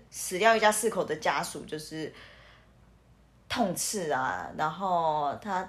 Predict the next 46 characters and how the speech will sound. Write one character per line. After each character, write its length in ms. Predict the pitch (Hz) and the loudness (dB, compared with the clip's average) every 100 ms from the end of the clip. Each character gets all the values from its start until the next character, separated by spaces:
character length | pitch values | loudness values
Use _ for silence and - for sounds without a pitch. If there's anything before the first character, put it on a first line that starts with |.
| - | 2
那， 200 | 254 277 | 4 6
那， 220 | 294 311 | 6 6
那 160 | 311 277 | 6 6
个， 180 | 214 202 | 6 6
那 160 | 240 | 4
个， 400 | 208 180 147 - - - - - - - - | 4 6 4 0 -8 -20 -20 -20 -20 -12 -4
有 100 | 170 | 0
没 100 | 175 | 2
有？ 260 | 160 156 - | 2 0 -8
这 120 | - 208 | -14 -8
个 120 | 196 | -6
酒 200 | 170 143 | -4 -2
驾 240 | 170 165 | 0 0
的 120 | 151 - | -2 -8
人 200 | 151 156 | -10 -10
叫 200 | 160 175 175 - _ - | -8 -10 -10 -18 _ -8
杨， 320 | 156 156 208 - - - | -6 -6 -10 -16 -20 -8
啊， 180 | 185 - - | -6 -6 0
黄 340 | 208 160 202 | 6 6 4
子 360 | 226 - 180 143 | -4 -4 -4 -4
阳， 180 | 147 - - - - - - - - - - | -4 -4 -8 -16 -20 -20 -20 -20 -20 -20 -6
就 120 | 277 | -4
这 100 | 269 | 0
个 80 | 240 | 0
子 260 | - - 160 | 0 -2 0
阳 220 | 160 165 | 0 0
兄 420 | 175 - 185 180 | -2 2 2 2
有 140 | 165 147 | -4 -4
没 120 | 151 | -2
有？ 480 | 147 147 143 - 220 - | -2 -2 -4 -6 -10 -6
他 260 | 185 185 | -2 -2
在 240 | 180 185 180 185 - | 0 -2 -2 -4 -4
当 240 | 180 202 | -2 -4
庭 280 | 196 - 156 | -8 -6 -2
啊， 220 | 151 156 | 0 -2
向 300 | - 185 170 | -2 -4 -4
那 80 | 170 | -4
个 120 | 165 | -4
家 240 | 156 165 170 | 0 0 0
属 240 | - 147 | -4 -10
磕 260 | - 180 165 | -6 -4 -2
三 220 | 165 160 | -4 -6
个 120 | 147 | -8
头 200 | - - | -8 -8
道 240 | - - | -6 -6
歉 280 | - - - | -8 -10 -12